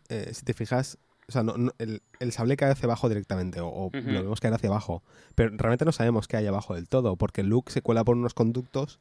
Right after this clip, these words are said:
Speaker 2: Sí.
Speaker 1: que luego lo llevan a, a la, al exterior. O sea,
Speaker 2: A la antena, sí.
Speaker 1: en realidad es viable que, que al final, eh, en, en todo ese agujero y tal, al, abajo haya un,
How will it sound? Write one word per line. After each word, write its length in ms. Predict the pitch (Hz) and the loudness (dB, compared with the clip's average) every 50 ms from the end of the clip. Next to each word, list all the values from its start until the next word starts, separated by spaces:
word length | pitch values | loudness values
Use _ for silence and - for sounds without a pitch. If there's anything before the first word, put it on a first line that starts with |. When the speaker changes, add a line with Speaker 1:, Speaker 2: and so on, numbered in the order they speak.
| _ _ _ _ _ | _ _ _ _ _
Speaker 2:
Sí. 200 | - - 139 - | -4 -2 -2 2
Speaker 1:
que 120 | - 127 110 | 4 6 8
luego 200 | 107 104 110 117 | 8 8 8 10
lo 120 | 123 113 | 8 8
llevan 480 | 98 104 110 110 113 123 131 139 156 - _ _ _ - | 8 6 4 4 4 2 0 -2 -6 -12 _ _ _ -4
a, 520 | 120 117 104 92 92 92 90 87 - - - _ | -2 -2 0 -2 -2 -4 -4 -6 -8 -10 -10 _
a 100 | - 113 | -6 -4
la, 120 | 104 92 | -4 -4
al 140 | - 90 110 110 | -4 -2 -4 -4
exterior. 400 | - - - 92 95 113 117 101 | -4 -4 -6 -2 2 2 2 2
O 20 | |
sea, 140 | - 117 104 | 2 2 2
Speaker 2:
A 40 | 131 | 2
la 60 | 127 | 2
antena, 380 | 120 113 - 123 120 120 113 113 | 2 2 0 0 0 0 -2 -2
sí. 100 | - 139 | 2 4
Speaker 1:
en 40 | 127 | 4
realidad 260 | 123 123 123 127 139 | 6 6 8 8 8
es 100 | 143 139 | 8 8
viable 460 | 156 160 143 123 131 135 151 165 160 | 8 6 6 6 6 6 4 4 2
que, 180 | - 147 117 104 - | 2 -2 -4 -4 -4
que 80 | - 113 | -6 -8
al 80 | 104 107 | -8 -6
final, 460 | - 107 104 107 113 123 127 123 - - | -6 -4 -4 -2 -2 -2 -2 -4 -6 -10
eh, 360 | 90 85 82 80 85 107 107 - | -14 -14 -12 -12 -12 -14 -14 -10
en, 200 | - 107 107 104 | -8 -8 -8 -6
en 140 | 101 104 101 | -6 -8 -4
todo 200 | - 113 110 117 | -2 0 0 0
ese 180 | 117 - - 131 | 0 0 -2 -2
agujero 400 | 120 120 117 - 123 113 113 113 | -2 -2 -2 -2 -2 0 0 0
y 40 | 107 | 0
tal, 180 | - 107 113 127 | 2 0 0 2
al, 120 | 127 113 - | 0 -2 -2
abajo 340 | - 98 95 92 - - | -6 -6 -6 -6 -4 -2
haya 160 | 117 113 113 107 | -2 -2 -2 -4
un, 240 | 101 95 90 98 | -6 -8 -10 -12